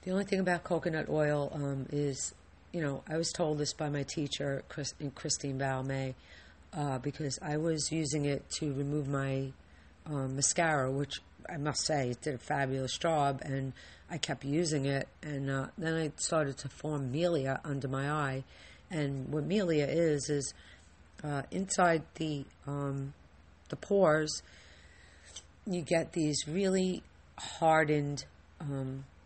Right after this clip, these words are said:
sebum plugs, and it's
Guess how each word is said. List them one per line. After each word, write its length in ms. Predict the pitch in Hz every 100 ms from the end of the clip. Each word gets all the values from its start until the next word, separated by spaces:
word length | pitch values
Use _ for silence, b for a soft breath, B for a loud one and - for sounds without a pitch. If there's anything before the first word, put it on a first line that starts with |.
| - -
sebum 640 | - - 170 139 147 135 131 - -
plugs, 640 | - 143 131 123 127 - - - -
and 640 | 151 143 143 139 139 131 - -
it's 280 | 165 143 -